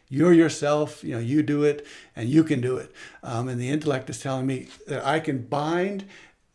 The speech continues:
n-, reality, and I can, I am sufficient unto myself. And that's the intellect talking. And the heart is saying, uh, that I, I am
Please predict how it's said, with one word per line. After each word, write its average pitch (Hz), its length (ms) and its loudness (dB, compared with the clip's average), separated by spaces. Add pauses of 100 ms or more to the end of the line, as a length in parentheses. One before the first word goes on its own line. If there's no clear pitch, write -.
(120)
n-, 160 300 -4
reality, 143 1000 -2 (280)
and 131 220 -6
I 139 120 0
can, 139 280 -4
I 135 180 -4
am 139 180 -4
sufficient 180 640 0
unto 180 280 0
myself. 160 720 -6
And 123 140 -8
that's 123 220 -6
the - 140 -8
intellect 175 420 -6
talking. 147 500 -12 (420)
And 120 300 -6
the 113 60 -8
heart 196 280 0
is 226 140 -8
saying, 151 480 -6 (220)
uh, 120 220 -8
that 120 300 -10
I, 135 240 -4 (100)
I 123 180 -8
am 131 360 -10